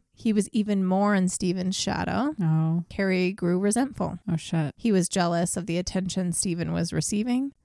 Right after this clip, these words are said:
Speaker 1: And it wasn't just him. His sisters also admitted to feeling a bit jealous.
Speaker 2: Okay.
Speaker 1: 'Cause Stephen was a hero
Speaker 2: And he
Speaker 1: now.
Speaker 2: was getting all the press and
Speaker 1: The press, he got
Speaker 2: Although
Speaker 1: gifts, clothes from all sorts of people.
Speaker 2: It's like, but Stephen didn't want all that, I'm sure.
Speaker 1: No, he
Speaker 2: So,
Speaker 1: didn't.
Speaker 2: but I
Speaker 1: He
Speaker 2: get it. It's,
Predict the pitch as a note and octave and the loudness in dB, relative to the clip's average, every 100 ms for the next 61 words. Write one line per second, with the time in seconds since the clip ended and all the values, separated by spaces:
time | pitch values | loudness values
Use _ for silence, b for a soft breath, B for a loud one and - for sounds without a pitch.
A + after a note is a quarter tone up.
0 | - A3+ A3+ G#3 B3+ B3+ A#3 - G#3+ E3+ | 0 2 6 4 4 2 2 0 0 0
1 | G3 G#3 G3 - F3+ - F#3 F3+ F#3+ F3 | 0 0 0 0 0 2 0 0 0 0
2 | - F3 E3+ D#3+ D#3+ F3+ F#3 E3 E3+ F3+ | 2 2 2 0 -2 0 -2 0 -2 0
3 | F#3 F#3 E3+ - - C#3+ D3 E3+ C4 - | -2 0 0 0 -2 -2 0 0 -2 -4
4 | - _ G3 E3 E3 E3 F3 - - F3 | -14 _ 0 0 2 0 -2 -6 -4 -2
5 | - F3 F#3 G3 G3 G3+ F#3+ F#3 G#3+ D4 | 0 0 4 4 4 4 2 0 0 0
6 | A#3+ F3+ - F3+ E3+ E3 D#3+ F3+ D#3+ D#3+ | -4 -6 0 4 4 4 2 0 2 4
7 | D3+ D#3+ D#3+ D#3+ - E3 D3 E3 - - | 4 2 2 0 2 2 2 0 -2 -2
8 | D#3 D3+ D3 - - - A3 G3 G3 - | 0 0 -2 -2 -2 2 4 4 2 -2
9 | - G#3 E3+ F#3 E3+ G#3+ G#3+ A3 - - | -8 -4 0 2 4 6 6 4 -2 -10
10 | - G3 G3 F#3+ G3 G3 G3 - E3+ F3+ | -6 0 4 4 4 2 0 -2 -4 -2
11 | E4 - D#3 - F3 - D#3+ - E3+ F#3 | -2 -2 -4 -4 -10 -6 -6 -6 -4 -2
12 | C4+ G3+ F3+ F3 E3 - G3+ F#3+ E3+ B2+ | 0 0 0 -4 -4 0 4 4 2 0
13 | D#3+ E3 D#3 D3+ D3+ D#3 D#3+ - A3+ G#3 | -2 0 0 -2 -4 -4 -4 0 4 4
14 | F3 F3+ F#3 F#3+ F3 F3+ F3 E3 F#3+ A#3 | 4 2 2 4 6 4 2 -2 2 4
15 | A3+ F#3+ F3+ F3 F3 E3+ E3 - - - | 4 4 4 4 4 2 0 -6 -18 -18